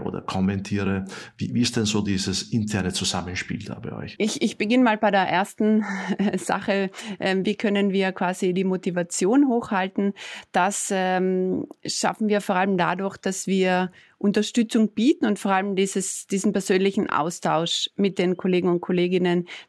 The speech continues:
Speaker 2: die das, äh, machen, schaffen und auch versuchen, wirklich, ähm, alle Ressourcen, die sie brauchen, bereitzustellen, sei das jetzt Hilfe bei der Content-Erstellung, ähm, beim Bildmaterial, Vorlagen für diverse Karussellpostings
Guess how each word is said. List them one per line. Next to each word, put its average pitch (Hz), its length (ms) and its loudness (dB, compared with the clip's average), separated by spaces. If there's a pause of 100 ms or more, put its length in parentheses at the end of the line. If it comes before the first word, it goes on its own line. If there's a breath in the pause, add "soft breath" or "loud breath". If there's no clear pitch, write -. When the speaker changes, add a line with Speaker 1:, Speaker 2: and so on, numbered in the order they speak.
Speaker 2:
die 190 80 2
das, 180 320 -2
äh, 170 180 0
machen, 175 800 0
schaffen 190 680 0
und 175 200 0
auch 170 140 -2
versuchen, 185 680 0 (260 loud breath)
wirklich, 185 560 0
ähm, 170 540 0 (100)
alle 180 420 0
Ressourcen, 196 440 0
die 185 80 0
sie 180 120 -2
brauchen, 170 380 -2
bereitzustellen, 190 800 0
sei 170 180 -2
das 175 200 -4
jetzt 175 260 -2
Hilfe 185 300 -2
bei 170 140 -2
der 175 100 -2
Content-Erstellung, 190 1800 0
ähm, 170 160 0
beim 175 160 0
Bildmaterial, 170 1120 0
Vorlagen 180 640 0
für 180 300 -2
diverse 170 420 -2
Karussellpostings 180 1300 0